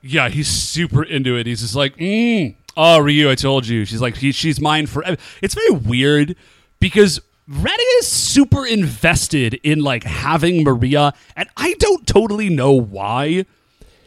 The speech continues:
aside from the fact maybe that, like, that's Red Hawk's girlfriend, and he considers it, like, a weird personal triumph to have, like, stolen her, I guess.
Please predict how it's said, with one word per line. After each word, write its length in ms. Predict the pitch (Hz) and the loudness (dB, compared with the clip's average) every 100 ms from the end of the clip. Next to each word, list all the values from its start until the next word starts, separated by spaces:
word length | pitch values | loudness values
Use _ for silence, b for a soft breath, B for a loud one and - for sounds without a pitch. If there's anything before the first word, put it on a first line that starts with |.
| b | b
aside 540 | - - - 139 170 175 | -6 -4 -4 -2 -2 -2
from 180 | 208 208 | -2 -2
the 80 | |
fact 420 | 185 185 175 - 151 | 0 2 0 0 0
maybe 400 | 156 175 180 180 | 2 2 2 0
that, 160 | 165 | 0
like, 300 | 151 139 113 | -2 -4 -4
that's 260 | 131 143 120 | -6 -4 -6
Red 300 | 117 127 139 | -4 -4 -4
Hawk's 480 | 113 139 143 - - _ - | -6 -6 -6 -10 -14 _ -8
girlfriend, 800 | 147 190 - 226 233 240 240 - | -2 -2 -2 -2 -2 -2 -4 -4
and 180 | 139 143 | -4 -2
he 440 | 139 139 135 123 - | -2 0 -2 -4 -6
considers 460 | 131 - 127 123 | -6 -6 -4 -4
it, 80 | 131 | -6
like, 140 | 127 127 | -8 -4
a 200 | 120 107 _ _ b b b b b b b b b - | -4 -4 _ _ b b b b b b b b b -14
weird 540 | - 107 117 139 127 - | -4 -2 0 -2 -2 -2
personal 400 | 127 - 127 123 | -2 -4 -6 -6
triumph 500 | 135 113 120 127 - | -6 -4 -4 -4 -4
to 120 | 120 | -4
have, 100 | 110 | -4
like, 160 | 104 - | -4 -10
stolen 440 | - 107 123 135 | -10 -6 -4 -2
her, 320 | 143 151 156 | 0 -2 -4
I 120 | 160 | -6
guess. 580 | 156 180 190 196 - - | -6 -4 -2 -4 -8 -12